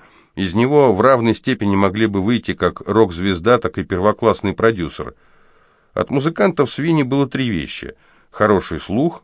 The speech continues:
голос, которым он довольно неплохо владел, и, главное, внутренняя музыкальность, вкус, чувство меры, чувство пропорций и умение всё это использовать.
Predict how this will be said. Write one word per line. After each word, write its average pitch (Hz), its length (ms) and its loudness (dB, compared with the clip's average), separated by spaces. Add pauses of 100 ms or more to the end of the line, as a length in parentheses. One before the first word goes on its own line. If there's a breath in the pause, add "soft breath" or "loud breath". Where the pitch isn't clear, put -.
(100)
голос, 113 480 0
которым 143 420 0
он 135 100 0
довольно 131 360 2
неплохо 127 460 0
владел, 120 520 0 (420 soft breath)
и, 92 140 -4
главное, 123 560 4
внутренняя 120 680 2
музыкальность, 95 840 -2 (280 soft breath)
вкус, - 460 -4
чувство 85 380 -6
меры, 95 420 2 (280 soft breath)
чувство 87 440 -4
пропорций 92 800 -2
и 85 140 -4
умение 92 580 0
всё 107 240 -2
это 104 240 0
использовать. 62 640 -6